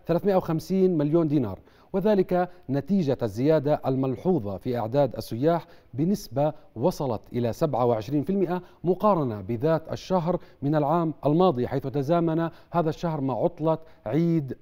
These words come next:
الفطر. في حين سجل شهر أيار أضعف حجم في إجمالي الدخل السياحي، حيث بلغ مائتين وثمانية وستين مليون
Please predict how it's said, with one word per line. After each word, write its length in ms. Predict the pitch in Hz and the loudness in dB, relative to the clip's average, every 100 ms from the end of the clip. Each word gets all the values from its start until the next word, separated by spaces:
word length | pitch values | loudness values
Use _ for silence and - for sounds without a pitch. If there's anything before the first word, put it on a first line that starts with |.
| _ | _
الفطر. 460 | 165 - 117 95 85 - _ _ - _ | 0 2 -4 -4 -10 -16 _ _ -20 _
في 100 | 190 | 0
حين 140 | 190 208 | 2 2
سجل 420 | 208 175 170 156 | 2 2 2 2
شهر 300 | 190 175 160 | 0 -2 0
أيار 340 | 165 170 113 - - | 2 4 2 -4 0
أضعف 420 | 220 156 110 104 | 0 2 -2 -2
حجم 360 | - 175 160 185 - - | -2 2 2 2 -2 -18
في 240 | - 196 135 | 0 2 2
إجمالي 540 | 123 151 175 170 175 - - _ _ _ _ - | 2 4 6 6 2 0 -14 _ _ _ _ -4
الدخل 600 | 143 131 120 165 165 160 120 - - | 0 2 2 0 2 0 0 -12 -8
السياحي، 480 | 135 - 143 151 180 | -8 0 0 2 0
حيث 200 | 147 139 | -2 0
بلغ 400 | 143 160 147 170 | 2 4 4 4
مائتين 380 | 147 - 156 160 | 2 2 2 2
وثمانية 320 | - 151 156 | 0 2 2
وستين 380 | 127 120 151 143 | 0 -2 0 0
مليون 420 | 127 139 170 175 | 2 2 2 2